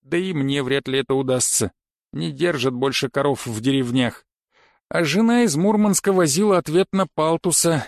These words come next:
и ерша». «Полным-полно. И молока, и того же палтуса в магазинах», возразил паштет. «Да не в том дело. Питание должно быть оптимальное. И оно таким в С С С Р было, как бы ни кричали про колбасу.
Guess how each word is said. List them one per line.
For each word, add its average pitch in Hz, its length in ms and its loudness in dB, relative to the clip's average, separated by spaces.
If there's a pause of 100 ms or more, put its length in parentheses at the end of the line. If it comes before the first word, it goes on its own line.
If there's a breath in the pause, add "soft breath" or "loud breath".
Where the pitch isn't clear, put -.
(120)
и 143 80 -4
ерша». 139 720 0 (1120)
«Полным-полно. 190 840 2 (240)
И 202 120 0
молока, 208 460 2
и 170 60 0
того 175 240 0
же 143 100 -2
палтуса 170 480 -2
в 147 60 -4
магазинах», 151 600 0 (160)
возразил 139 480 2
паштет. 139 480 -2 (1040)
«Да 151 140 -6
не 185 140 -6
в - 100 -10
том 143 300 -2
дело. 110 440 -2 (400)
Питание 247 460 0
должно 156 380 0
быть 180 180 -2
оптимальное. 190 960 0 (380)
И 135 80 -4
оно 196 260 0
таким 196 400 0
в 151 80 0
С 185 160 2
С 185 160 2
С 180 140 0
Р 220 160 0
было, 190 500 2 (360)
как 180 160 -2
бы 185 100 2
ни 196 80 2
кричали 190 480 0
про 156 160 -2
колбасу. 165 640 2